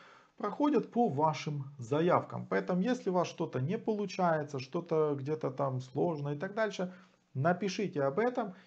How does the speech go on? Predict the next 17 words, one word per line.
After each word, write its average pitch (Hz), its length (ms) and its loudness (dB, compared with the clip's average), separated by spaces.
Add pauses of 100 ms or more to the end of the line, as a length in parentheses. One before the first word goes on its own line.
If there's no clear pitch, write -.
(120)
и 165 80 -2
мы 180 240 -2
об 139 180 -2
этом 156 280 -4
сделаем 123 440 0 (180)
мастер-класс. 127 680 -4 (500)
Честно 247 360 0
вам 190 140 2
скажу, 165 320 -2
мне 156 180 -2
по 143 180 -2
кайфу 170 460 -2
делиться 139 400 -2
своими 117 360 -8
знаниями 151 440 -4
с 131 140 -8
вами. 113 200 -6